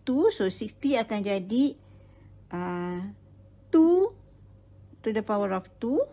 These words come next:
Yang ni. Times three times five. Okey, ah, dapat. Ah, ni in case kalau awak stuck, tak tahu nak letak tulis nombor apa, awak bolehlah guna cara ni. Okey,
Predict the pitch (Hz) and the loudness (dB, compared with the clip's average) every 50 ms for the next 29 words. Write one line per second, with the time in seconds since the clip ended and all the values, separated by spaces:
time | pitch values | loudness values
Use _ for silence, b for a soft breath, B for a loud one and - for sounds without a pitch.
0 | - - - - 170 170 175 180 202 269 508 494 b b b b b b b b | -10 -14 -10 -8 -6 -6 -4 -4 -4 -4 -4 -6 b b b b b b b b
1 | b b b - - - - - - - 196 190 190 196 196 196 - - - - | b b b -20 -20 -20 -20 -16 -10 -6 -4 -4 -2 -2 -4 -4 -6 -10 -8 -6
2 | 254 214 233 247 269 302 494 587 - - - - - - - - - - - - | -4 0 2 4 6 6 6 4 0 -10 -20 -20 -20 -20 -20 -20 -20 -20 -20 -20
3 | - - - - - - - - - - _ - - 202 202 208 240 302 480 - | -20 -20 -20 -20 -20 -20 -20 -20 -20 -20 _ -10 -6 -4 -2 0 0 0 -2 -2
4 | - - - - - - 190 180 - - - 156 - - - - - - - - | -6 -16 -20 -10 -6 -6 -4 -4 -6 -8 -10 -12 -14 -18 -20 -20 -20 -20 -20 -20
5 | - - - - - - - - - - - 277 277 247 196 175 170 180 - _ | -20 -20 -20 -20 -20 -20 -20 -20 -20 -8 -4 -2 -2 -2 -2 -4 -6 -8 -10 _
6 | _ _ - 247 - _ _ _ _ _ _ _ _ _ _ _ _ _ - 175 | _ _ -10 -10 -10 _ _ _ _ _ _ _ _ _ _ _ _ _ -12 -12
7 | 170 - - - - - 175 190 226 214 214 214 208 - 262 233 - - 208 190 | -12 -14 -18 -14 -10 -6 -4 -4 -2 -2 -2 -2 -2 0 -2 -2 -2 -2 -4 -2
8 | 190 185 185 185 196 - b b b b b b - - - - - 196 185 175 | 0 0 0 0 -2 -2 b b b b b b -20 -20 -8 -4 -2 -2 -2 -2
9 | - - - - - - - - - 196 196 196 190 - 180 175 - 156 156 - | -4 -8 -16 -18 -14 -12 -12 -8 -4 -4 -2 -2 -2 -4 -6 -6 -8 -8 -8 -8
10 | 180 175 185 - - 190 185 175 170 185 180 180 180 175 - 285 277 220 - - | -10 -10 -10 -10 -8 -8 -8 -6 -6 -6 -6 -6 -6 -4 -2 -2 0 0 -2 -4
11 | 185 208 220 220 202 185 175 170 180 175 185 175 - 190 175 175 170 185 175 175 | -4 -4 -4 -2 -4 -4 -4 -6 -6 -6 -8 -8 -8 -8 -6 -6 -6 -6 -6 -6
12 | 175 180 180 180 180 196 - b b b b b b b - - - - 269 302 | -6 -6 -6 -8 -8 -10 -12 b b b b b b b -20 -18 -6 -2 -2 -2
13 | 440 | -2